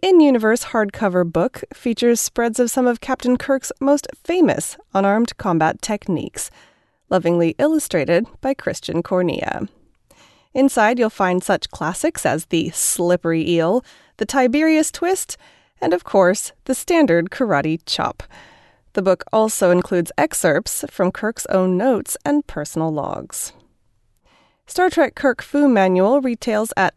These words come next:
fourteen dollars and ninety-nine cents U S and is expected to be released in early March.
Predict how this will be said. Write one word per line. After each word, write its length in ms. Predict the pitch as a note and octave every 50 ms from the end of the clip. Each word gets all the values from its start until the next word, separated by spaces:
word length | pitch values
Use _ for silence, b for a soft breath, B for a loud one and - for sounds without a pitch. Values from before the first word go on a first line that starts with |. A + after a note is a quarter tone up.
| -
fourteen 520 | - - - D#4+ - - - A#3+ G3 F#3+ F#3
dollars 380 | F3+ D#3+ D3+ D3+ D#3 F#3 G#3+ -
and 280 | - F#3+ F3 F3 F3+
ninety-nine 560 | F3+ G3 G#3+ B3+ C#4 C4 B3+ A3 F3+ E3 E3+ F3
cents 360 | - - D3 C#3+ D3+ D3 - -
U 300 | - - E3 D#3+ D#3 D3+
S 340 | D3+ C3+ - C4+ - - - b b b b b b b b b b b
and 120 | - C4+
is 120 | C#4 C#4+
expected 520 | C#4 C#4+ - - - - C#4+ D4 - E4+ D4+
to 100 | - -
be 140 | E4+ E4 E4+
released 400 | E4+ F4+ E4 B3+ E3+ F3+ - -
in 120 | G3+ G3
early 240 | D3 C#3 C#3+ D#3 E3
March. 520 | F3 E3 D#3+ D3+ C3 - - - - -